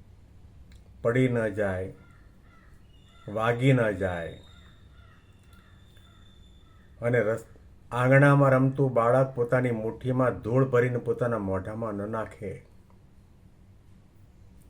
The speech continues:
એને ઠંડી તો નહીં લાગતી હોય ને, એને ગરમી તો નહીં લાગતી હોય ને, એને ભૂખ લાગી હશે. આવી પ્રકારના વિચાર સાથે બાળકના તરફ નજર માંડીને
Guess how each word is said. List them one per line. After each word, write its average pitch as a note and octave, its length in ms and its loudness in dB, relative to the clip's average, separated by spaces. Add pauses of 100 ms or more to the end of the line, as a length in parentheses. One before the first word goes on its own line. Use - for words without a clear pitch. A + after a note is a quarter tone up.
(360)
એને B2+ 160 0
ઠંડી C3+ 400 2
તો C#3+ 140 2
નહીં C#3+ 180 2
લાગતી C#3 380 0
હોય B2+ 180 2
ને, D#2+ 240 -10 (1200)
એને B2 180 0
ગરમી B2 420 4
તો C#3+ 160 4
નહીં C#3 160 4
લાગતી C3 380 0
હોય G2+ 200 -2
ને, E2 200 -10 (1600)
એને G#2+ 100 -6
ભૂખ A#2 360 -6
લાગી G2 380 -4
હશે. F#2 320 -14 (1800)
આવી C#3+ 360 4
પ્રકારના C3+ 680 4
વિચાર C#3+ 580 4
સાથે A#2 540 -2
બાળકના A#2+ 760 0
તરફ C3+ 460 -2
નજર A2 360 0
માંડીને A2+ 760 0